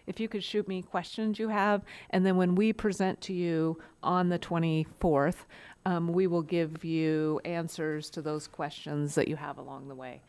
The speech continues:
So please just stick those in writing to Alice or I. We'll collect them and then structure our presentation around that. On the night of, uh, the twenty-fourth, you'll have, um, not only the presentation, but you'll also have a hearing.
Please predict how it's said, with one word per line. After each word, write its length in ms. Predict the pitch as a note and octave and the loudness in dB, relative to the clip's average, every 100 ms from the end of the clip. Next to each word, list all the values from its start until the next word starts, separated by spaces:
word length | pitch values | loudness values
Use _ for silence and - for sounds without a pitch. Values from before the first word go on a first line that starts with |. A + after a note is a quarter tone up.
| - - | -20 -20
So 160 | - F3 | -8 -8
please 280 | - G#3+ G3+ | 0 -2 0
just 180 | F#3+ | -6
stick 180 | - G3 | -6 -8
those 180 | G3 F3+ | -6 -8
in 100 | F3 | -2
writing 400 | F3+ F3 F3 E3+ | 2 4 4 4
to 120 | F3+ | 4
Alice 380 | - D#3+ D#3+ - | 4 6 4 2
or 80 | D#3+ | 0
I. 300 | D#3 D3+ D3+ | 2 2 0
We'll 120 | C#3+ | -2
collect 380 | D3+ D#3+ D#3 D3+ | -6 -4 -4 -6
them 260 | D#3+ D3+ D#3 | -12 -12 -10
and 160 | D#3+ D#3 | -8 -8
then 260 | D3 D3+ - - | -8 -10 -14 -20
structure 380 | - E3 D3+ - | -12 -8 -8 -6
our 100 | D3 | -10
presentation 880 | - D#3 C#3+ C#3 C#3+ C3+ D3 C#3 C#3 - - - | -8 -10 -10 -8 -8 -6 -8 -10 -12 -16 -20 -2
around 320 | E3 D#3 D3 C#3+ | 2 4 2 0
that. 240 | C#3 - - - - _ | -4 -6 -14 -20 -20 _
On 220 | F#3+ G3 | 6 8
the 100 | G#3 | 8
night 440 | F#3+ F3+ F3+ F#3+ - E3+ | 8 8 8 6 4 4
of, 500 | E3+ D#3+ D#3 D3+ - - | 6 6 4 -2 -6 0
uh, 240 | D#3 D#3 | 4 4
the 100 | D3+ | 4
twenty-fourth, 720 | - F3 D#3+ - F3 F#3 F#3+ | 2 2 0 -2 0 -2 -4
you'll 220 | E3+ D#3+ | -4 -4
have, 400 | D#3 E3 D#3 D#3 D3 - E3+ | -4 -6 -4 -4 -8 -12 -8
um, 280 | D3+ D3 | -6 -4
not 160 | D#3 E3+ | -4 -2
only 200 | E3 D#3+ | -2 -4
the 100 | D3+ | -8
presentation, 920 | - E3+ D3+ D#3 D#3 E3 - G#3 G#3+ - - _ | -8 -8 -6 -8 -8 -8 -4 -2 -4 -6 -20 _
but 160 | F3+ - | -6 -2
you'll 200 | E3+ D#3+ | -2 -2
also 320 | E3 - E3 | -4 -4 -8
have 220 | - D#3 | -6 -8
a 40 | C#3+ | -8
hearing. 640 | - G3 F3+ G#3 C4 | -8 -6 -4 -2 -4